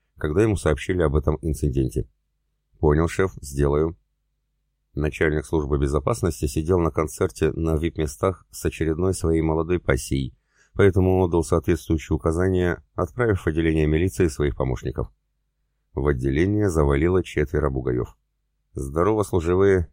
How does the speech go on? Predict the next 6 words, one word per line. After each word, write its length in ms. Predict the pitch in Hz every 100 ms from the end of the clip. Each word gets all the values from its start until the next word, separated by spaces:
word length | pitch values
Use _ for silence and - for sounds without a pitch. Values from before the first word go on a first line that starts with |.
| _
Где 360 | 69 73 82
ваш 180 | 90 73
старший?» 540 | - 82 80 - 82 - _ _ _ _ _ _
«Здравствуйте, 760 | 71 67 82 117 120 113 110 101
я 220 | - 76 87
старший, 520 | - 110 - 98